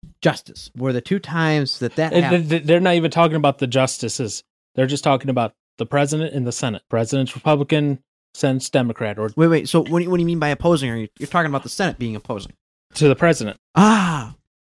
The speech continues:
Speaker 2: Yeah.
Speaker 1: So realistically, if the Senate is in line with the party of the president,
Speaker 2: It gets, uh, it get, it got not confirmed seventeen of nineteen times. If they're opposing each other, two of ten.
Speaker 1: Mm.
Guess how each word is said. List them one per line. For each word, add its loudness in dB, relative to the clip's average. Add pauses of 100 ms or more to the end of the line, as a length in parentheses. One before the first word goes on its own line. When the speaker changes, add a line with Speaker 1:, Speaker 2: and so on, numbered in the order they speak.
(480)
Speaker 2:
Yeah. 0 (180)
Speaker 1:
So 6
realistically, 4
if -4
the 4
Senate 2
is 4
in 4
line 4
with 0
the -4
party 2
of 0
the -2
president, 2 (800)
Speaker 2:
It -6
gets, -4 (100)
uh, -2 (200)
it -2
get, -2
it -4
got -4 (680)
not -8
confirmed -2 (220)
seventeen -2
of -2
nineteen -4
times. -6
If -6
they're -2
opposing -2
each -4
other, -8 (680)
two 0
of -4
ten. -10
Speaker 1:
Mm. -10